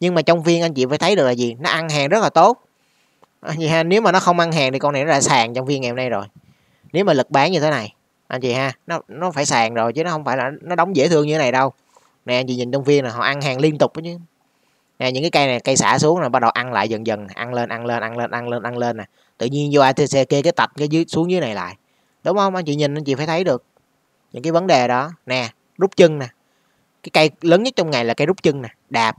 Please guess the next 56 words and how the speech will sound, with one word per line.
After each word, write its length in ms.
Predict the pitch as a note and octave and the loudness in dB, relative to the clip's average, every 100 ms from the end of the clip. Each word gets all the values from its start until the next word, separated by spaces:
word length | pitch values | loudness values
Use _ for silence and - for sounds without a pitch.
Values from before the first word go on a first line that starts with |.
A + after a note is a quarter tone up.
| - | -4
rút 100 | E3+ - | -6 0
chân, 160 | D3+ C#3+ | -2 0
ăn 200 | C3+ C#3+ | -4 0
lên, 160 | C#3 | 0
ăn 180 | C3 C3 | 0 -2
lên, 180 | C3+ C3+ | -2 -2
ăn 180 | C3 C#3 | -4 -2
lên, 160 | C3+ | -2
ăn 160 | B2+ C3+ | -2 -4
lên, 200 | C3+ C3 | -2 0
bắt 80 | D#3 | 0
đầu 140 | A#2+ | 0
kê 180 | A2+ C3+ | 2 2
A 100 | C3 | 4
T 40 | |
C 280 | B2+ B2 B2+ | 2 0 0
xuống 160 | D3 D#3 | -2 -2
trở 100 | A#2+ | -4
lại. 240 | G#2 F2+ _ _ _ _ _ - | -6 -10 _ _ _ _ _ -6
Đó 100 | - | -2
là 100 | F3+ | -2
cái 100 | F#3 | -2
cách 200 | A#3+ - | -4 -4
mà 120 | E3 | -2
họ 80 | B2 | 2
đóng 180 | C#3 G3 | 2 0
cửa 220 | - G2 | -2 2
ở 80 | F3+ | 2
đây 140 | D3+ | 2
nè, 160 | A#2+ G#2 | -4 -10
anh 120 | B2 | -12
chị 120 | A#2+ A2 | -8 -8
ha. 180 | B2 A#2+ _ _ _ _ _ _ _ _ _ _ _ _ _ _ | -8 -10 _ _ _ _ _ _ _ _ _ _ _ _ _ _
Đây 200 | - A#2+ | -10 -8
nè. 120 | A2 F#2+ _ _ _ _ _ _ - _ _ | -6 -10 _ _ _ _ _ _ -20 _ _
Đó. 340 | - A#2+ C#3+ G#3+ _ _ _ _ _ _ _ _ _ _ _ _ - | -6 -4 -4 -8 _ _ _ _ _ _ _ _ _ _ _ _ -10
Ha, 220 | E3+ F3+ | -4 -2
đó 120 | G3+ | 0
là 80 | F#3+ | 0
cách 160 | G#3+ G#3+ | 0 0
họ 120 | D#3 | 2
đóng 160 | F3+ | 2
cửa 220 | A3 A2+ F#3 | 2 4 4
thôi. 260 | G3 F#3+ - | 2 0 -8
Chứ 100 | - | -8
thật 120 | - | -4
ra 120 | F3 | -2
trong 160 | F3 E3+ | 0 2
phiên 160 | F3+ D3+ | 2 2
họ 80 | |
ăn 200 | C3 E3 | 0 0
hàng 200 | D#3+ C#3+ C#3+ | 0 -2 -4
chứ 80 | E3+ | -6
còn 160 | D3 | -6
gì 60 | D3 | -6
nữa. 160 | B2+ | -8